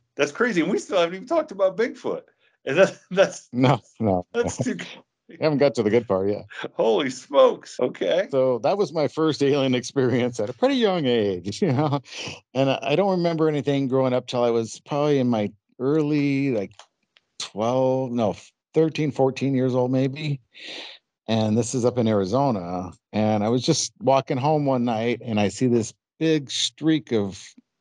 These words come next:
Speaker 2: blue light, just not a streak, but flying through the air, you know, and this is up, like, in the stars region, you know, and then it does a ninety degree angle turn and keeps going at the same speed,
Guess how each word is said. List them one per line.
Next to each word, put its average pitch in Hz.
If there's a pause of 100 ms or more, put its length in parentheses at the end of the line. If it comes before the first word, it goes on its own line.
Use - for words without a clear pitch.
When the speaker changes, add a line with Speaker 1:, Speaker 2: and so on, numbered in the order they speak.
(160)
Speaker 2:
blue 143
light, 117
just - (380)
not 131
a 104
streak, 110
but 101 (140)
flying 135
through 139
the 127
air, 98 (800)
you 127
know, 104
and 113
this 120
is 113
up, 117
like, 104 (160)
in 139
the 107
stars 98
region, 107
you 117
know, 98 (520)
and 123
then 120
it 113
does 123
a 113
ninety 131
degree 127
angle 120
turn 117
and 104
keeps 117
going 110
at 104
the 117
same 113
speed, 82